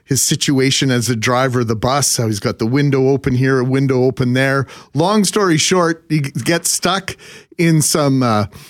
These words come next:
some traffic, then gets going again, and, uh, he sees this black flash in his side view mirror, not sure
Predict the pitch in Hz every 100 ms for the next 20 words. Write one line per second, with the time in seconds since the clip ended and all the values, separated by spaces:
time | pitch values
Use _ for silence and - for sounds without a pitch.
0 | - - - 156 139 165 160 170 196 190
1 | - - _ 156 165 165 175 - 165 165
2 | 175 170 139 143 143 160 156 - - _
3 | 147 151 156 156 147 127 156 151 151 156
4 | 156 147 - 131 202 208 180 180 123 156
5 | 170 190 - - 185 180 151 120 160 143
6 | 127 - 151 156 131 147 131 139 160 165
7 | 151 160 - - 165 156 151